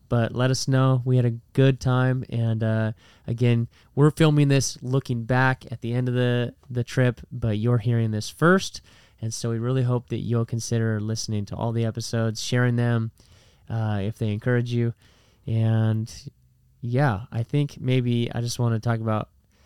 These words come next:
one last thing before we conclude, which is this next season of our life. And, uh,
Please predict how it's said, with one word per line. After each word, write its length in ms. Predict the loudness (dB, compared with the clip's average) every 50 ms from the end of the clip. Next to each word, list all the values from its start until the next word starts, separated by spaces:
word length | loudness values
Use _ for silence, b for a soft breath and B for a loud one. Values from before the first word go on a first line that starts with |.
| b b b b b b b b b b b
one 260 | -4 0 2 2 4
last 280 | 4 4 2 2 0 0
thing 200 | 0 0 0 0
before 380 | -2 -4 -4 -4 -6 -4 -4 -2
we 340 | -2 -2 -2 -2 -2 -4 -6
conclude, 760 | -6 -6 -6 -6 -6 -2 0 2 2 4 2 2 0 -4 -12 -14 -6
which 300 | -2 -2 -2 -2 -2 -2
is 340 | 0 0 0 -2 -2 -4 -4
this 260 | -4 -4 -4 -2 -2
next 300 | 0 0 0 0 -2 -4
season 560 | -2 -2 -2 0 0 0 0 2 2 2 2
of 120 | 2 2 2
our 220 | 2 2 2 2
life. 580 | 0 0 -2 -2 -2 -4 -4 -4 -6 -12 -20 -20 b b b b b b b b b b b b
And, 440 | -6 -4 -2 -2 0 -2 -2 -2 -2
uh, 460 | -2 -2 0 0 0 0 0 -2 -2